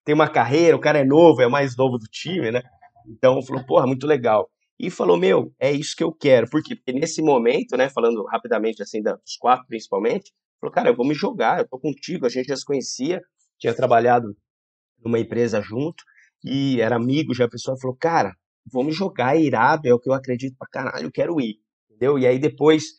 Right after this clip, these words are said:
veio o Fernando, e o Fernando também tava bem colocado, e a gente, né, tudo que é falado ali, né, tem que, tem que tá muito claro, né? É, né,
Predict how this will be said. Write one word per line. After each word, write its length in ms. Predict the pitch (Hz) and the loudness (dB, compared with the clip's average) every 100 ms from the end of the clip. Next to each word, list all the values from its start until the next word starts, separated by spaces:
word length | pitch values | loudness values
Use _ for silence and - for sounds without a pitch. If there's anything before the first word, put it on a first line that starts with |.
| _ _ | _ _
veio 260 | 117 139 135 | 0 2 2
o 60 | |
Fernando, 640 | 131 127 120 151 196 185 185 _ _ | 2 2 4 4 2 -4 -8 _ _
e 120 | - 123 | -6 -4
o 40 | |
Fernando 400 | 123 117 127 127 | 2 2 2 -2
também 360 | - 104 120 156 | -6 -6 -2 -2
tava 200 | 123 120 | 0 0
bem 160 | 127 127 | -2 -6
colocado, 420 | 117 117 151 156 | -4 -2 -2 -2
e 40 | |
a 40 | 165 | -6
gente, 260 | 180 - - _ - | -6 -10 -20 _ -12
né, 320 | 175 214 147 - _ - 127 | -6 0 0 -2 _ -20 -14
tudo 220 | - 214 - | -8 -6 0
que 100 | 233 | 0
é 60 | |
falado 680 | - 151 117 107 117 110 95 | 0 0 2 2 2 0 -4
ali, 300 | 95 131 135 | -2 -2 -2
né, 240 | 110 120 113 113 113 | 0 0 -2 -8 -6
tem 140 | 156 | -6
que, 80 | 170 - - | -6 -12 -6
tem 120 | 175 | -6
que 60 | 185 | 0
tá 80 | 165 | 0
muito 220 | 160 - - | 0 -4 -8
claro, 400 | 107 92 92 87 | -2 0 0 -2
né? 200 | 107 123 _ _ - | -4 -6 _ _ -6
É, 220 | 107 110 | -4 -2
né, 220 | 110 110 | -2 -4